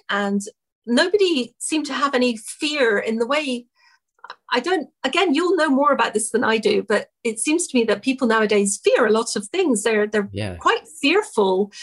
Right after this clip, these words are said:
Speaker 1: and nervous, and, and, you know, they won't let their baby go on the floor 'cause it might get dirty or have a germ.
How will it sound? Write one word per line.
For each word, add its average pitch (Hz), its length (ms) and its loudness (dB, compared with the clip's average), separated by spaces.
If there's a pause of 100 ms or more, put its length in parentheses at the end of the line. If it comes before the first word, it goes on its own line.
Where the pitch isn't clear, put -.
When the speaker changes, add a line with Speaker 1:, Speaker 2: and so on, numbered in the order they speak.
(300)
Speaker 1:
and 220 240 2
nervous, 208 640 2
and, 220 280 0
and, 240 200 2 (120)
you 302 80 -6
know, 233 220 2
they 240 140 2
won't 285 240 -2
let 277 120 -4
their 254 180 -2 (200)
baby 254 460 0
go 247 220 4
on 226 80 4
the 220 60 2
floor 262 380 2
'cause 208 160 -8
it 208 60 2
might 226 160 0
get 202 200 -4
dirty 240 440 0
or 208 160 0
have 233 160 0
a 226 40 -2
germ. 202 560 2